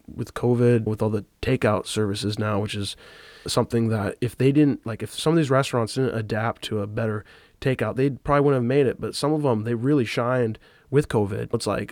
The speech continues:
they were selling, look at the corral. I mean, they're always a takeout already, but they did well,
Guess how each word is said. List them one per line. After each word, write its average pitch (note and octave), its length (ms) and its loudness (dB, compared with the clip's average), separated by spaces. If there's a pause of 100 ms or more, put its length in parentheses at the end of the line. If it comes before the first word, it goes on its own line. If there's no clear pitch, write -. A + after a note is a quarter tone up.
they - 120 -10
were G#2 80 -10
selling, C#3 480 -4
look - 160 -8
at D#3+ 60 -8
the C#3 80 -6
corral. C3+ 400 0
I A#2+ 40 -2
mean, A#2 100 0
they're C#3+ 200 6
always D3 260 8
a A#2 60 -2
takeout G#2+ 400 -4
already, A#2 480 2
but G#2+ 220 -8 (320)
they D#3+ 100 0
did G3+ 160 6
well, F3 380 2